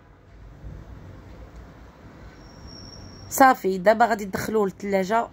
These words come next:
وتستخدموه. هنا انا باقي ما دخلتوش للثلاجه، حيت ملي كتدخلوه للثلاجه راه مازال تيزيد يعقد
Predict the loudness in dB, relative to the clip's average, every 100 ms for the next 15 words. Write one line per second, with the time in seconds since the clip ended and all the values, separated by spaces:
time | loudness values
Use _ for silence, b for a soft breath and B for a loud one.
0 | 0 2 2 0 -4 -2 -2 -2 0 -2
1 | B B B 6 6 6 4 2 0 0
2 | -2 0 -2 0 -4 -4 -4 -2 0 2
3 | 2 B B B 2 4 2 4 2 2
4 | 4 4 4 4 8 8 8 6 4 4
5 | 6 6 2 B B 6 6 8 8 10
6 | 8 6 2 2 2